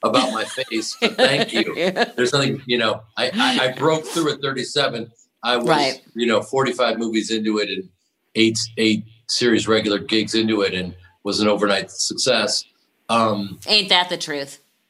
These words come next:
Speaker 1: Yeah. So that's, you know, it's just, you, you, if you stay in it long enough, some, something will break through. But, um, so as, as a kid, I remember,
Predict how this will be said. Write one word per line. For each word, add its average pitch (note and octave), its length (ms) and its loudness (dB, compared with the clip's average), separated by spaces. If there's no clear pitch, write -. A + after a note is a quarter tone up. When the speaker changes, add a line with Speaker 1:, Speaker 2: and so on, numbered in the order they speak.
Speaker 1:
Yeah. C#3+ 380 2
So D3+ 220 -2
that's, E3 320 -2
you D#3 160 -4
know, C3+ 180 -2
it's C3 140 -6
just, D3+ 280 -6
you, B2 200 -2
you, B2+ 200 2
if C3+ 80 0
you C#3+ 80 4
stay D3+ 320 4
in C#3 60 2
it C3 140 0
long A#2 260 -2
enough, G2 260 -4
some, - 280 -6
something A2 540 -2
will G#2 160 -2
break G#2 340 0
through. A2 280 0
But, A2+ 160 0
um, A#2+ 460 2
so D3+ 260 4
as, C#3+ 300 -2
as D3+ 240 -2
a D3 80 -2
kid, F3+ 300 0
I C#3+ 80 2
remember, C3 760 -4